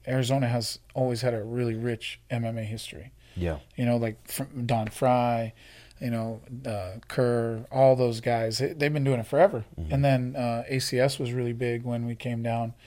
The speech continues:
Speaker 1: and they had Bader and all those guys that had been on the Ultimate Fighter.
Speaker 2: Yep.
Speaker 1: Made a big splash. Efren was here. So Effie, after, uh, Ben started, Efren, well, Yadi and Vic moved over, and Efren came over. So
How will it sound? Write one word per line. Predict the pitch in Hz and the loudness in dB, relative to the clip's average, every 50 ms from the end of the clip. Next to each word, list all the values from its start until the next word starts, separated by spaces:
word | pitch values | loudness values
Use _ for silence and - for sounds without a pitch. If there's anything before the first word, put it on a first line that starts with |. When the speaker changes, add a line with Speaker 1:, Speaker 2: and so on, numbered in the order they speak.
| - - - - - - - | -20 -20 -20 -20 -16 -8 -4
Speaker 1:
and | 123 120 | -2 0
they | 120 | 2
had | 113 120 120 117 113 | 2 2 2 0 0
Bader | 120 117 117 113 113 113 | 0 0 2 0 0 -2
and | 117 117 117 | -2 -2 -2
all | 117 117 | -2 -2
those | 120 123 117 120 | -2 -4 -4 -4
guys | - 127 120 120 120 117 117 | -2 0 0 0 0 -2 -4
that | 123 120 | -4 -4
had | 117 117 117 117 | -4 -6 -6 -6
been | - 117 113 113 | -4 -4 -2 -2
on | 113 110 110 | -4 -4 -4
the | 110 110 107 - - - - | -6 -8 -10 -12 -10 -8 -6
Ultimate | 120 - - 127 120 - | -6 -6 -6 -8 -8 -2
Fighter. | - 123 123 120 120 120 117 117 - - | 2 2 4 4 4 2 -2 -4 -6 -4
Speaker 2:
Yep. | 92 90 87 80 - - - | -4 -4 -4 -4 -6 -8 -6
Speaker 1:
Made | - 127 120 117 | -4 -2 -2 -2
a | |
big | 117 123 117 113 | -2 -2 -4 -4
splash. | - - - 131 123 120 117 117 - - - - | -6 -4 0 2 2 2 2 0 -2 -6 -6 -6
Efren | 123 120 117 - - 127 117 113 117 | -6 -6 -4 -4 -2 -2 -2 -2 -2
was | 120 110 - - | -2 -4 -4 -4
here. | - 120 117 117 117 117 120 - - _ - - - - - - - - - | -2 -2 0 0 -2 -4 -6 -8 -14 _ -20 -20 -20 -20 -20 -20 -20 -20 -8
So | - - 120 120 - - - | -4 0 0 0 0 2 4
Effie, | 131 139 147 - - 139 131 123 123 123 - - - _ _ _ _ _ - | 6 6 6 6 4 2 2 2 0 -2 -4 -10 -20 _ _ _ _ _ -6
after, | 139 123 - - - 123 120 120 113 | -4 -4 -2 -2 -2 -2 0 0 0
uh, | 113 117 117 127 - _ _ _ _ - - | -2 -2 -6 -8 -12 _ _ _ _ -4 0
Ben | 131 123 123 120 | 2 2 2 2
started, | - - 127 127 123 123 123 - | 0 0 0 0 0 0 -2 -4
Efren, | - 135 123 110 - - 120 117 117 107 - - - - | -4 -6 -6 -4 -4 -4 -4 -4 -4 -8 -12 -18 -12 -6
well, | 135 123 123 120 | -2 0 0 2
Yadi | 120 123 123 127 123 120 113 | 4 6 6 6 6 4 2
and | 110 113 | 0 -2
Vic | 117 117 - - | -2 -4 -4 -4
moved | 123 117 113 120 - | -6 -6 -6 -6 -6
over, | 117 117 117 | -6 -6 -6
and | 117 - | -8 -10
Efren | - 120 - - 127 113 | -10 -10 -10 -10 -10 -10
came | - 127 120 117 | -6 -4 -4 -4
over. | 120 113 117 | -4 -4 -6
So | - - 131 117 | -6 -6 -6 -6